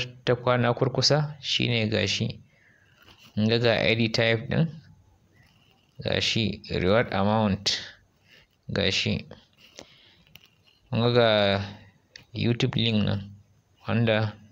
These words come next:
na saka musu. Status ga shi nan successful and paid. Kun ga sun biya ni. To kai ma nan za ka shiga, za ka yi tax ɗin naka sai ka zo ka saka musu link ɗin. Da ka saka musu link ɗin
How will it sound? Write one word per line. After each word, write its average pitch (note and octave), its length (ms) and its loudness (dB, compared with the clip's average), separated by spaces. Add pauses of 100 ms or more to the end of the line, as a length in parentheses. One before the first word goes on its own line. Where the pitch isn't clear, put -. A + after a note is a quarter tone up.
(100)
na D#2+ 180 -2
saka G#2 360 0
musu. F#2+ 300 -2 (680)
Status A2+ 560 0
ga - 240 -2
shi - 160 0
nan G#2 260 0
successful B2+ 760 0 (560)
and G2+ 200 0
paid. - 300 -2 (460)
Kun F#2 100 -4
ga G#2 80 -2
sun G#2+ 300 0
biya G#2 240 2
ni. G2 60 -2 (100)
To G2 80 -4
kai A#2 180 0
ma B2+ 160 2
nan B2+ 200 2
za A#2+ 120 4
ka A#2+ 100 -6
shiga, A#2 360 0 (540)
za A2+ 120 2
ka A#2 120 2
yi G#2+ 120 0
tax - 320 2
ɗin B2 160 2
naka A2+ 400 0 (480)
sai - 200 0
ka A2 200 2
zo G#2+ 240 2 (640)
ka - 120 -4
saka A2 420 0
musu G#2 420 0 (440)
link G#2 340 0
ɗin. - 120 -6 (680)
Da A#2 60 -8
ka G#2+ 180 -2
saka - 320 -2
musu A2+ 240 0
link A#2+ 240 0
ɗin A2+ 240 0